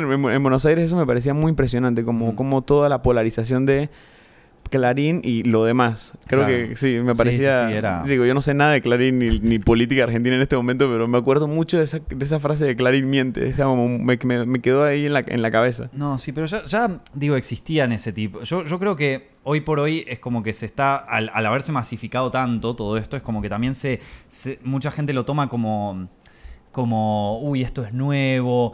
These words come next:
Speaker 2: no puede ser, no hay presente esto", pero la realidad es que, tipo, en, en la, en la época medieval también se hacían marchas de humillación cuando alguien se mandaba una cagada y que le iban por la calle, le tiraban tomates, viste, todas esas cosas.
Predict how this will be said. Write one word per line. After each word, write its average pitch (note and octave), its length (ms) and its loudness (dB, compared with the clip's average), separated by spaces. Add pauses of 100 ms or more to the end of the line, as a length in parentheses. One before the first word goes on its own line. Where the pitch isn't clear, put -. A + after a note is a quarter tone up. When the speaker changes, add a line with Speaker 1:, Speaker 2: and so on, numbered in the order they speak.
(160)
Speaker 2:
no B2+ 140 -2
puede B2+ 200 -2
ser, C3+ 420 0
no C3 100 -2
hay C3+ 80 -2
presente C3 460 -6
esto", D3 200 -4
pero C#3 200 0
la C#3 200 2
realidad D3+ 240 0
es A#3 60 -8
que, D3+ 140 -2
tipo, A#2+ 420 -2 (600)
en, A#2 420 0
en A#2 160 -2
la, G#2 380 2
en A2+ 80 -2
la C3+ 60 4
época C#3+ 260 0
medieval B2 340 2
también C#3+ 260 -2
se - 80 -4
hacían A2 240 -2
marchas B2+ 520 0
de A#2 60 -2
humillación A#2+ 720 0
cuando A#2 220 -2
alguien B2 220 0
se A#2 80 -8
mandaba A#2+ 360 -2
una B2 200 0
cagada C3 340 0
y B2+ 60 -2
que A2 100 -2
le A2+ 100 -2
iban B2 200 0
por A#2 140 -4
la A2 120 -2
calle, C3 380 0
le G#2+ 80 -2
tiraban A#2+ 340 -2
tomates, B2+ 540 2
viste, A#2 200 -6
todas B2+ 160 -4
esas A2+ 120 -4
cosas. C#3+ 260 -2